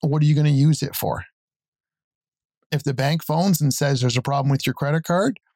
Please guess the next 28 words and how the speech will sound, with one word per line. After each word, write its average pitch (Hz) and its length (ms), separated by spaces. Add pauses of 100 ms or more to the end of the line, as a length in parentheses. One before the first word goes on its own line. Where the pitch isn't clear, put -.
(1000)
the 156 80
bank 165 300
will 156 240
always 151 680 (320)
tell 151 140
you 156 140
to 135 60
come 147 200
into 139 140
the 120 80
branch. - 560 (880)
The 147 80
bank 170 220
will 165 100
never 147 400
discuss 135 400
with 127 100
you 131 120
on 123 140
the 110 100
phone 151 420 (400)
information 143 640
if 143 100
the 143 120
bank 127 280
is - 120
phoning 104 320
you. 117 200